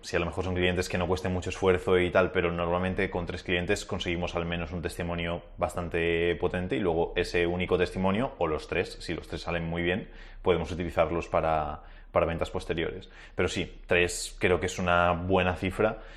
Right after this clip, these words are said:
Podría ser uno y podrían ser cinco, pero que tampoco hace falta que nos volvamos locos y que lo hagamos con todo el mundo.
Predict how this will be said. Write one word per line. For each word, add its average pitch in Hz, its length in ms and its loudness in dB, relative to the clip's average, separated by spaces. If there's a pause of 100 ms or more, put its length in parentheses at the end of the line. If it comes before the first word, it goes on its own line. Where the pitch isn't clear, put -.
(260)
Podría 101 320 8
ser 104 180 4
uno 113 460 4
y 107 100 0
podrían 92 320 4
ser 92 160 0
cinco, 82 460 -2
pero 85 180 2
que 80 80 0
tampoco 85 420 2
hace 82 140 2
falta 82 180 4
que 82 80 2
nos 82 120 -2
volvamos 82 320 2
locos 82 320 0
y 78 80 -4
que 82 340 4
lo 82 100 4
hagamos 85 280 0
con 85 220 0
todo 85 120 0
el 82 60 -2
mundo. 80 340 -6